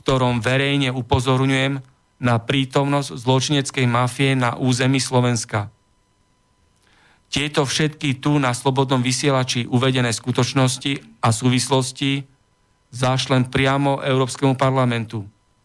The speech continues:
Budete o všetkom informovaní. Aká bude odpoveď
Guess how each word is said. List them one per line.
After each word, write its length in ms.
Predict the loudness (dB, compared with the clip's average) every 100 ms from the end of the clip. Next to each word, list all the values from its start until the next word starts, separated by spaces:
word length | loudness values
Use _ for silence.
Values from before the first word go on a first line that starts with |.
| _ _ _ _ _ _ _ _ -6
Budete 400 | 0 0 0 -2 -2
o 40 | 0
všetkom 320 | 0 0 0
informovaní. 720 | 0 0 2 2 0 -2 -8 -16 _ _ _ _ 0
Aká 320 | 0 2 0
bude 320 | 2 0 0
odpoveď 720 | -2 -4 0 0 0 -2 -4